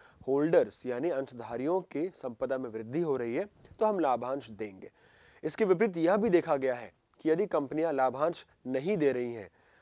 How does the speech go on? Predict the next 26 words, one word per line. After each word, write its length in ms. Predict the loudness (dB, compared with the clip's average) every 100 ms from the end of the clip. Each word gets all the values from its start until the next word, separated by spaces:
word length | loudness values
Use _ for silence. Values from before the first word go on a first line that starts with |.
| -4
और 160 | 2 4
ऐसा 280 | 4 2 0 -2
कई 140 | -2 0
सालों 320 | -2 -4 -4
से 140 | -6
हो 160 | -4 -6
रहा 120 | -8
है, 100 | -12 _ -20 _
तो 60 | -6
ऐसे 260 | -6 -6 -4
में 140 | -4
उस 140 | -4
कंपनी 420 | -8 -10 -8 -10 -4
के 220 | -2 -4 -6 -20 _ _
शेयर 340 | 2 8 8 6
यानी 160 | -2 -6
अंशों 320 | -10 -8 -8
की 140 | -6
बाजार 340 | -6 -6 -6 -6
कीमत 340 | -8 -6 -4
में 80 | -6
भारी 240 | -4 -4
गिरावट 360 | -2 -4 -6 -8
हो 60 | -12
सकती 280 | -14 -8
है, 100 | -8